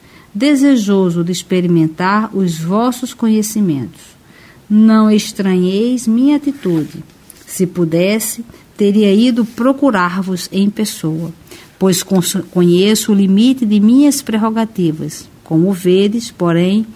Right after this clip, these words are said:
sou antes de tudo um necessitado." Então, é um ensinamento bacana aí, porque embora o procônsul seja um homem de muitas,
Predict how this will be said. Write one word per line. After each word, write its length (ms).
sou 380
antes 260
de 120
tudo 520
um 260
necessitado." 800
Então, 400
é 80
um 60
ensinamento 580
bacana 500
aí, 300
porque 260
embora 480
o 40
procônsul 760
seja 500
um 180
homem 280
de 120
muitas, 1200